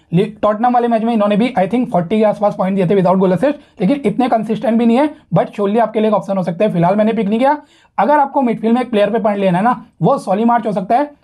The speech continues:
पिछले दोनों मैचेस में एक गोल मारने की क्लोज है, एक दो ऐसे on target ले रहा है, या तो डिफ्लेक्ट होके इधर उधर चले जा रहे हैं या वो गोलकीपर सेव कर ले रहा है। I think ये ड्यू है, आज नहीं तो नेक्स्ट कुछ मैचेस में इनका गोल आ सकता है। तो मिडफील्ड में आपको पॉइंट लेना ना,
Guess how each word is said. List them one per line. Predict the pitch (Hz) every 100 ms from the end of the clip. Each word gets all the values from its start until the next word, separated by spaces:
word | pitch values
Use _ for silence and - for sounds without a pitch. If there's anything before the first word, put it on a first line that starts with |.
| _
पिछले | 208 254 302
दोनों | 190 226 262
मैचेस | 233 220
में | 226
एक | 196
गोल | 196 208
मारने | 196 214
की | 226
क्लोज | 185 185
है, | 226
एक | 233 185 185
दो | 240
ऐसे | 220 175 254 214
on | 190
target | 196 190 214
ले | 190
रहा | 196
है, | 269 - _ -
या | 190
तो | 240 269 269 _
डिफ्लेक्ट | 151 175 202 220 240
होके | 240
इधर | 196 202
उधर | 220 240
चले | 226 220
जा |
रहे | 220 294
हैं | 294 -
या | 190
वो | 247
गोलकीपर | 208 190 185 208
सेव | 214 185
कर | 185
ले | 190 185
रहा | 240 170
है। | 196
I |
think | 220 262
ये |
ड्यू | 190 151 214
है, | 240 285 - _ _
आज | 180 220 240
नहीं | 247
तो | 254
नेक्स्ट | 226 190 214
कुछ | 220
मैचेस | 202 180 175
में |
इनका | 214 208
गोल | 180 190
आ | 165
सकता | 175 165 220
है। | 294 - _
तो | 185
मिडफील्ड | 190 180 233
में | 254
आपको | 247 226
पॉइंट | 214 214
लेना | 196
ना, | 180